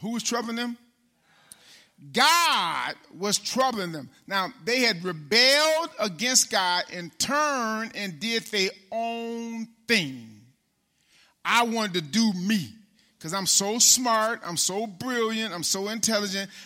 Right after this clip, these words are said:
I have access to all the resources. I got job making, I got money,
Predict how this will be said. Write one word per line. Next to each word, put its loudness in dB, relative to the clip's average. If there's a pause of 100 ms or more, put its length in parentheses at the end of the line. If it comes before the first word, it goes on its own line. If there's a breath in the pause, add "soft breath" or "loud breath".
I 2
have 4
access 2
to -2
all 2
the -4
resources. 0
I 2
got -4
job 0
making, -6
I -6
got -2
money, -2